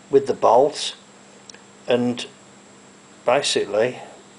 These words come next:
that's about as good as it gets. They're dead simple. This is, um, a commercial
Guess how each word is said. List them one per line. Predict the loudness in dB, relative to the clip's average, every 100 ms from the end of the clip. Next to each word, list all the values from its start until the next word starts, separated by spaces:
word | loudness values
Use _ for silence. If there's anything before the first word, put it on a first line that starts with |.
| -8
that's | -4 -2 -4
about | 0 2 2
as | -2
good | 0 0
as | 0
it | -6 -4
gets. | 2 2 2 -8 -10 -12 -20 -20 -20 -20 -20 -20 -20 -20 -20 -20 -20 -20 -20 -20 -20 -12 0
They're | 2
dead | 6 4 4
simple. | 2 -2 0
This | 2 4 2
is, | 6
um, | 6 6 2 -8 -14 -20 -20 -20 -20 -12
a | -8
commercial | -4 0 2 2 4 4 2 -2